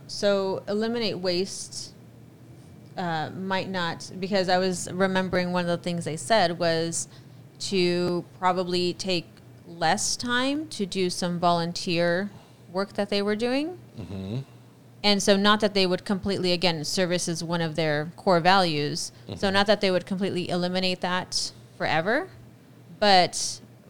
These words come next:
Speaker 1: to properly use that time, just like you said, our time is, you know, it's our most precious asset.
Speaker 2: Mm-hmm.
Speaker 1: Um, so to free up some of their time to work on their task list,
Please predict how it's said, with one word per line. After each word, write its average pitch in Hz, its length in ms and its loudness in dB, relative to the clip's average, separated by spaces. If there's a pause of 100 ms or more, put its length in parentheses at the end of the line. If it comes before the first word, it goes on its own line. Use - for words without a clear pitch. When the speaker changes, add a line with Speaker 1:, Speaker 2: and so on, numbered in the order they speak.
(320)
Speaker 1:
to 180 280 2
properly 190 440 2
use 180 240 0
that - 160 0
time, 240 320 2
just 180 140 -4
like 175 160 0
you 175 60 -6
said, 180 240 2
our 165 100 4
time 170 600 0
is, 160 480 -2
you 170 60 -4
know, 135 320 -4
it's - 220 -8
our 156 180 -2 (240)
most 175 540 -6 (200)
precious 175 380 -6
asset. 165 500 0 (300)
Speaker 2:
Mm-hmm. 98 420 -6
Speaker 1:
Um, 160 480 -6 (420)
so 196 180 0
to 180 160 -2
free 220 240 4
up 175 120 4
some 196 200 0
of 190 40 -2
their 196 120 2
time 170 420 0
to 185 160 -2
work 165 180 0
on 160 120 -2
their 143 100 -2
task 170 440 -2
list, - 460 -4